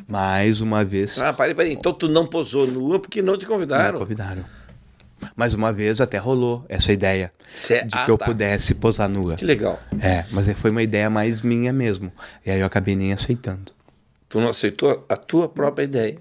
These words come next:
Speaker 1: Acontece muito. Comigo
Speaker 2: Ah.
Speaker 1: direto acontece.
Speaker 2: Entendi.
Speaker 1: Que tem de ideia que eu não aceito, minha. Muita
Speaker 2: Tem que,
Speaker 1: coisa.
Speaker 2: tem, tem, é, é, e esse negócio de posar nua,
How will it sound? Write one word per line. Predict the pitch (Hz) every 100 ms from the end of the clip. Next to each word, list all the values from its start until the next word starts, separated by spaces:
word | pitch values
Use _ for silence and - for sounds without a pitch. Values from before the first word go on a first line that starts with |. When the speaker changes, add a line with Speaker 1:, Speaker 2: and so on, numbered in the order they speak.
| -
Speaker 1:
Acontece | 107 92 92 -
muito. | 123 110 - - _ _ _ _ _ -
Comigo | - 101 107
Speaker 2:
Ah. | 110
Speaker 1:
direto | 120 117 107 104
acontece. | 104 98 87 90 - - - - -
Speaker 2:
Entendi. | - 98 85 87 95 - _ - _ _
Speaker 1:
Que | -
tem | - 101
de | 101
ideia | 95 95
que | 92
eu | 98
não | 98
aceito, | - 90 90 98
minha. | 95 87 92 101 _ _ _ _ _ - - -
Muita | 98 92
Speaker 2:
Tem | -
que, | 175
Speaker 1:
coisa. | 170
Speaker 2:
tem, | 190 143
tem, | 185 165 - 143
é, | 139 117
é, | 131 160 -
e | - 220
esse | 214 208
negócio | 170 175 -
de | -
posar | 113 101 98
nua, | 110 143 107